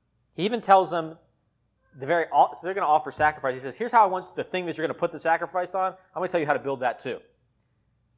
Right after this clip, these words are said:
I want it to be very simple. Get some dirt, push it together, there's your altar." That's what he says. "An altar of earth you shall make for me."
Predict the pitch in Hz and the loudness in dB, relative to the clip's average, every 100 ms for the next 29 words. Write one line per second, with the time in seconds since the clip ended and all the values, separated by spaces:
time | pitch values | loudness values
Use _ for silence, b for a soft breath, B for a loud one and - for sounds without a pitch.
0 | _ _ - 165 147 139 139 170 160 156 | _ _ -6 -6 -4 -2 0 0 -2 -8
1 | 123 98 - _ _ _ _ _ - - | -8 -12 -14 _ _ _ _ _ -10 -6
2 | 196 147 151 156 156 _ _ - 165 175 | -8 2 2 2 -2 _ _ -10 -8 -8
3 | 175 147 135 127 123 - _ _ 123 127 | -4 0 0 0 -4 -10 _ _ -4 -4
4 | 123 110 180 - - _ _ _ _ _ | -6 -8 -8 -14 -20 _ _ _ _ _
5 | _ _ _ _ _ _ _ 143 170 240 | _ _ _ _ _ _ _ -8 0 4
6 | 156 - - 143 151 147 170 175 185 226 | 4 2 -6 0 6 6 6 4 6 4
7 | - - _ _ _ _ _ _ - 135 | 2 -8 _ _ _ _ _ _ -16 -4
8 | 143 135 135 123 107 90 | -2 -2 -6 -12 -14 -16